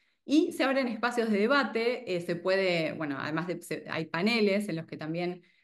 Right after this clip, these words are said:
hay diferentes expertos que debaten sobre un mismo tema, y todo eso sucede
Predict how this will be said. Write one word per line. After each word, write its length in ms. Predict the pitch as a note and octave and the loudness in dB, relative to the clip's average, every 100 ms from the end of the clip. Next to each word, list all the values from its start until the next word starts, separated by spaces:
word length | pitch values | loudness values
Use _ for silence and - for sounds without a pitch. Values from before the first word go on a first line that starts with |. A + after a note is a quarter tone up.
| - | -4
hay 240 | F#3+ F#3+ | 0 2
diferentes 560 | E3 F3 D#3+ F#3 F3+ F3 | 0 0 0 2 0 -2
expertos 540 | E3+ - A3+ A3+ G#3 | -4 0 2 4 0
que 120 | G#3 | 0
debaten 420 | D3+ D#3+ E3+ D#3+ D#3 | 0 0 0 -2 -2
sobre 240 | D#3 D#3 | -2 -2
un 100 | D#3+ | 0
mismo 280 | F3 G3+ G#3 | 0 0 2
tema, 320 | B3+ B3 D4 | 2 2 0
y 60 | G3 | -2
todo 240 | G3+ G#3 | 0 0
eso 180 | G#3+ A3+ | 0 -2
sucede 760 | A3 G#3+ G3+ G#3 A3 - - | -8 -2 2 4 4 0 -10